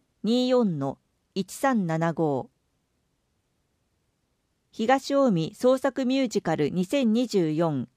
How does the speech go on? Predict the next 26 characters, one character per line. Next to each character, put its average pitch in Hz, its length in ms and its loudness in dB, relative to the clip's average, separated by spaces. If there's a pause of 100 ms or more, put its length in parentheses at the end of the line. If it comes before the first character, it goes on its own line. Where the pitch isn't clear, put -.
(800)
七 - 340 -6
人 240 260 2
の 165 80 0
侍 240 540 2
ガ 220 200 4
ー 170 40 -2
ル 139 100 -2
ズ。 123 200 -8 (1700)
日 240 300 -2
時、 151 220 -4 (260)
二 202 120 -4
月 254 220 -2
二 277 140 -4
十 220 240 2
三 226 260 0
日 160 400 -6
祝 - 280 -4
日、 156 400 -4 (360)
二 254 160 -2
十 220 220 2
四 156 180 -4 (120)
日 160 180 -4 (220)
休 196 160 2
日。 170 460 -4 (1000)
各 262 260 0
日、 165 420 -4